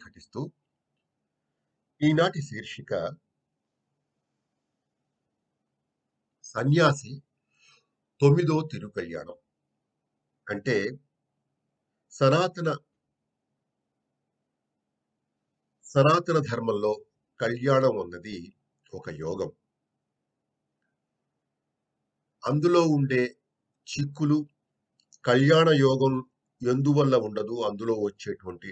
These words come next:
అడ్డంకులు అవి ఎలా ఉంటాయి? ఏవో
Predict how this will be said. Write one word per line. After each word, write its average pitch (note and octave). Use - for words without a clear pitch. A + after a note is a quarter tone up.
అడ్డంకులు F#2
అవి F#2
ఎలా A2
ఉంటాయి? G2
ఏవో D#3